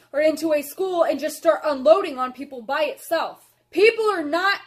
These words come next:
openly recognizing that these weapons cannot be used without an operator. So who's really doing the killing here? Because I could leave my guns up against the wall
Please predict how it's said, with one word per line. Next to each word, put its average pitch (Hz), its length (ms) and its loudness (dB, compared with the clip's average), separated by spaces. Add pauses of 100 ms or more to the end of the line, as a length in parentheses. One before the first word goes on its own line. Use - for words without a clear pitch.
openly 349 500 0
recognizing 262 960 -4 (300)
that 311 220 2
these 330 260 0
weapons 359 840 -2 (500)
cannot 359 480 0
be 349 180 0
used 359 440 0
without 320 340 0
an 262 160 -4
operator. 262 840 -6 (140)
So 339 220 6
who's 403 320 6
really 403 380 4
doing 403 320 -2
the 311 80 -2
killing 349 460 -4
here? 185 340 -14 (360)
Because 359 460 2 (380)
I 330 200 2
could 427 200 -2
leave 427 200 -2
my 381 200 -2
guns 381 360 -4
up 415 400 -2
against 349 400 -2
the 320 80 -2
wall 349 360 4